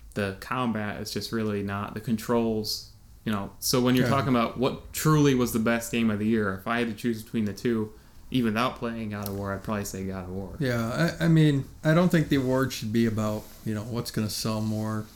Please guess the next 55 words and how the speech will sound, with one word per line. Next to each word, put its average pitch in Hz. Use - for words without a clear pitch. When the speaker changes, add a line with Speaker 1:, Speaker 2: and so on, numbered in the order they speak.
Speaker 1:
Yeah. 156
Speaker 2:
or, 107
or 131
anything 135
Speaker 1:
What's 123
Speaker 2:
like 113
Speaker 1:
most 123
Speaker 2:
that. 156
I 170
mean, 170
Speaker 1:
popular. 117
Speaker 2:
I 175
mean, 156
let's 151
face 120
it, 110
Red 143
Dead 139
Redemption 120
two 113
is 107
gonna 110
live 117
on 117
much 127
Speaker 1:
Yeah. 120
Speaker 2:
longer 120
than 113
God 127
of 120
War, 123
Speaker 1:
Yeah, 175
Speaker 2:
simply 143
because 131
Speaker 1:
it's 143
a 185
Speaker 2:
it's 160
a -
Speaker 1:
single 127
player 113
Speaker 2:
multiplayer 98
Speaker 1:
game. 117
Speaker 2:
game. 139
Speaker 1:
Yeah. 107
Speaker 2:
Yeah. 107
But 120
I 151
think 160
when 147
you 139
look 147
at 135
it 120
this 123
year, 113